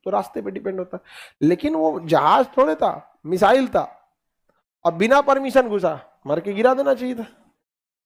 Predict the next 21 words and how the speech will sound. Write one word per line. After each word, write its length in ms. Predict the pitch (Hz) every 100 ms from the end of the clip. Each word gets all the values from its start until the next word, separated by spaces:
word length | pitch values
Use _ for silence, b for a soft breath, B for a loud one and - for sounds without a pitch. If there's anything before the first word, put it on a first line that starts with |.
| _ _ _ _ -
नहीं 100 | 262
समझे? 380 | 277 233 175 143 _ _ _ _ _ _ _ _ _ _ _ _ _ -
लेकिन 460 | 170 185 277 - - -
बच 160 | 147 143
गया, 220 | 139 135
रिवर्स 400 | 156 202 214 214
इंजीनियरिंग 380 | 196 165 156 151
कर 120 | 135 123
रहा 120 | 131
था। 120 | - B B -
अभी 240 | 226 294 302 -
पाकिस्तान 440 | 214 220 247 254 220
बड़ा 160 | 240
तेजी 400 | 240 - 226 254
से 120 | 240
अपनी 220 | 214 214 202
अर्थव्यवस्था 540 | 190 180 180 170 180
को 280 | 180 220 196
सुधार 320 | - 143 131
रहा 220 | 131 -
है, 140 | -